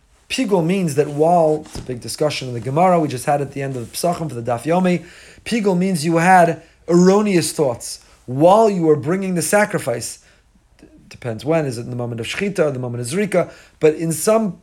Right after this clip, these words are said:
part of while bringing the sacrifice,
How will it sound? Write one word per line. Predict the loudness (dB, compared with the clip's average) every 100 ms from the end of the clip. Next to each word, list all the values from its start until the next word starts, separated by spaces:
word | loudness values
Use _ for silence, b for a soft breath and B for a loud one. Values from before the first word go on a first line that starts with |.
| _
part | 2 6 6 2 b b b
of | -2 2
while | 4 6 4
bringing | 2 0 0 -2
the | -2
sacrifice, | 0 0 0 -2 0 -2 -2 -6